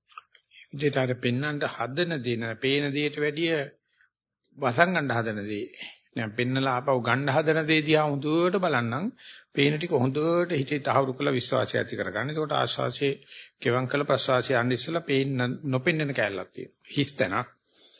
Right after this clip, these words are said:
ඒ වගේම අඳුරු වලාවකට පෙන්වන්න හදනවා. ඒ දේ දිහා බලාගෙන ඉන්න පේන දේට සාපේක්ෂව තමයි නොපෙනෙන දේට යන්න පුළුවන්.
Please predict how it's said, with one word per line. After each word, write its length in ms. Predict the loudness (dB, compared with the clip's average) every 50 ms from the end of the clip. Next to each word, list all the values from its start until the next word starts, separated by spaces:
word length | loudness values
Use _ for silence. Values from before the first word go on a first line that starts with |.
| -20 -20 -6
ඒ 140 | _ 2 4
වගේම 460 | 4 4 2 2 2 2 2 0 0 0 0 0 0 0 0 -2 -2 -4 -6 -6
අඳුරු 300 | -2 -2 0 2 4 6
වලාවකට 480 | 6 6 6 6 4 4 4 2 0 0
පෙන්වන්න 380 | 0 0 0 0 -2 -2 -2 -4
හදනවා. 380 | -4 -4 -4 -4 -6 -6 -8 -8 -12 _ _ _ _ _ _ _ _ _ _
ඒ 140 | 0 0 2
දේ 200 | 2 2 0 0 0
දිහා 380 | 0 0 0 2 2 2 2 2 0 -2 -6 -14 _ _ _ _ _ _ _ -4
බලාගෙන 520 | 0 2 4 4 4 4 4 4 4 2 2
ඉන්න 220 | 2 2 2 2 0 0 -2 -4 -8 -12 _ _
පේන 280 | -4 0 2 2 2 0
දේට 260 | 0 0 -2 -2 -2
සාපේක්ෂව 580 | 0 2 2 2 2 0 -2 -4 -2 -4 -8 -6
තමයි 220 | -6 -4 -4 -2
නොපෙනෙන 360 | -2 -4 0 0 0 0 2
දේට 220 | 2 2 2 2 0
යන්න 180 | -2 -4 -6
පුළුවන්. 360 | -8 -12 -12 -12 -14 -16 -20